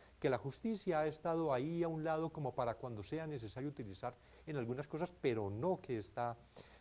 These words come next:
como en el centro del Estado. Algo que hay que reivindicar,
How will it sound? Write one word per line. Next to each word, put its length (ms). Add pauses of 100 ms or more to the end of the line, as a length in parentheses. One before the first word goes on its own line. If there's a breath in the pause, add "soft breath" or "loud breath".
como 280
en 100
el 160
centro 560 (500)
del 280
Estado. 480 (1900 soft breath)
Algo 240
que 100
hay 60
que 120
reivindicar, 720